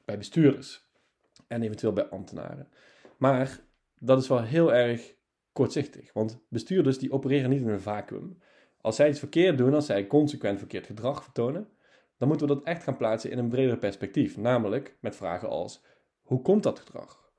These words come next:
Waarom doen ze dit? Wat zijn de prikkels die leiden tot dat gedrag? Welk gedrag vertonen anderen die in hetzelfde systeem opereren en hoe oefenen zij allemaal invloed op elkaar uit?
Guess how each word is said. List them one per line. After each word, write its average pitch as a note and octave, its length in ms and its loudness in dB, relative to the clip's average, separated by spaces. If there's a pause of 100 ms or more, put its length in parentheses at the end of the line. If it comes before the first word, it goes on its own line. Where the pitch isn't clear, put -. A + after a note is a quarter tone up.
(100)
Waarom C3+ 360 4
doen F3+ 160 2
ze D3 80 -4
dit? - 380 -12
Wat B2 160 2
zijn B2+ 120 0
de B2 80 -2
prikkels D3 400 0
die A2+ 100 -2
leiden G2+ 280 2
tot G2+ 100 -10
dat E2+ 140 -14
gedrag? - 480 -20 (380)
Welk B2 240 0
gedrag C3+ 320 2
vertonen C3+ 420 2
anderen C#3 420 2
die A2+ 120 2
in A2+ 60 2
hetzelfde C3 400 2
systeem A#2+ 580 -4 (280)
opereren B2+ 640 4
en A2 120 -2
hoe C#3 320 0
oefenen C#3+ 360 0
zij A#2 180 4
allemaal B2+ 340 2
invloed C#3 340 0
op A#2 140 -6
elkaar G#2 260 -2
uit? - 360 -4